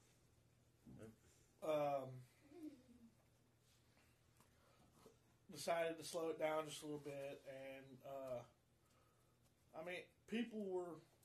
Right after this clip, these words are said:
Speaker 2: even at the start, they were throwing, they were chucking gold at you. Um, you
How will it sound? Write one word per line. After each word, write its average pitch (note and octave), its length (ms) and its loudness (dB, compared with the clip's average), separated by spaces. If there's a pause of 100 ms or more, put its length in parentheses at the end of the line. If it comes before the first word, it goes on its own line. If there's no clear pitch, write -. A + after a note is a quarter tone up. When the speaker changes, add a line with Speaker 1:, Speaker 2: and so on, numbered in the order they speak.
(460)
Speaker 2:
even F#3+ 220 2
at - 140 0
the D3+ 80 -12
start, D#3+ 440 2 (300)
they D3+ 100 -2
were C#3+ 200 -4
throwing, C#3+ 340 -4 (500)
they D#3+ 80 -2
were D#3 140 -2
chucking D3 480 -2
gold C3 340 -4
at B2+ 160 -6
you. C3+ 80 -10 (680)
Um, D3 500 6 (1000)
you F3+ 320 -6